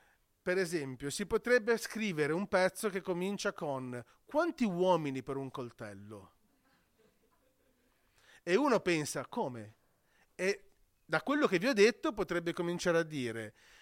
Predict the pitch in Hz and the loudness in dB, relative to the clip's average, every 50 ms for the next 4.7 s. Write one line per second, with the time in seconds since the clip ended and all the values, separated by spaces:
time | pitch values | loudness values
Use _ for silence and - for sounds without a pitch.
0 | - _ _ - 156 185 247 233 180 127 - - - 135 - 139 143 151 160 170 | -20 _ _ -8 2 6 6 6 6 6 2 -6 -14 -10 -8 -6 -4 -4 0 2
1 | 196 190 151 143 131 127 143 175 220 262 302 285 214 160 143 139 131 123 123 - | 4 4 4 2 -2 -4 2 2 4 4 6 6 6 6 4 2 0 -4 -6 -8
2 | - 135 135 131 139 - 180 170 - - 254 247 240 - - 269 254 226 180 156 | -8 -8 -6 -6 -4 -4 -4 -4 -2 -4 -2 -2 -4 -4 -4 -2 -2 0 0 0
3 | 143 131 - 131 131 - - 165 160 151 - - 147 139 143 151 165 196 208 220 | -2 -4 -6 -8 -10 -4 0 0 0 0 0 -4 -8 -8 -6 -2 0 0 0 0
4 | 190 214 226 214 185 - - - - 156 139 127 - | -2 0 0 0 0 0 -4 -8 -4 -4 -4 -4 -4